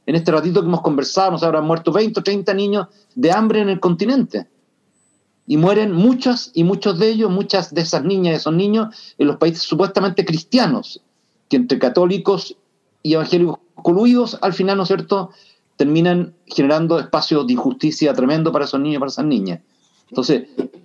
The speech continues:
la dignidad tiene que ser defendida, todo el arco de la vida tiene que ser protegida, acompañada,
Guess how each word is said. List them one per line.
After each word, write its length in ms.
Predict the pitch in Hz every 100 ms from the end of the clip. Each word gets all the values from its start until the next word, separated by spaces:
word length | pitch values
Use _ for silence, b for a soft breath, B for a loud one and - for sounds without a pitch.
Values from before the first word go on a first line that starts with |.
| _
la 140 | 139 139
dignidad 340 | 139 147 165
tiene 160 | 170 147
que 80 |
ser 160 | - 165
defendida, 640 | 160 160 135 139 190 170 -
todo 260 | 233 247 220
el 60 |
arco 320 | 185 151 - 120
de 80 |
la 80 | 107
vida 120 | 117
tiene 140 | 113 131
que 40 |
ser 200 | 123 120
protegida, 680 | - 123 120 - 175 180 165
acompañada, 760 | 123 123 120 127 151 170 160